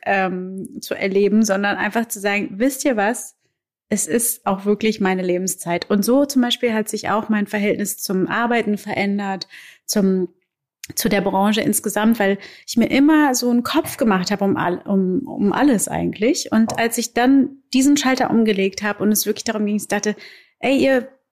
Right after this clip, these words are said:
Fucker, das ist einfach meine Lebenszeit. Ich, ähm, will das irgendwie schön haben.“ Und seitdem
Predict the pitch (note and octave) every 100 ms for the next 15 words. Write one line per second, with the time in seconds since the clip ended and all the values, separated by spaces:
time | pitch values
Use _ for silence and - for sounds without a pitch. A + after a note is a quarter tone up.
0 | - F4+ F4+ G3+ G3 G3 - A3+ A#3+ A3+
1 | B3 C#4+ C#4+ C#4 B3 E4 D4 - - F#3
2 | G#3+ G#3+ - - - A3 A3 A3 G#3+ A#3
3 | A#3 A3+ - A3 A3 - C#4+ D4 G3 G3+
4 | A3 - G#3+ G#3 G#3+ G#3+ A3 A3+ A3 -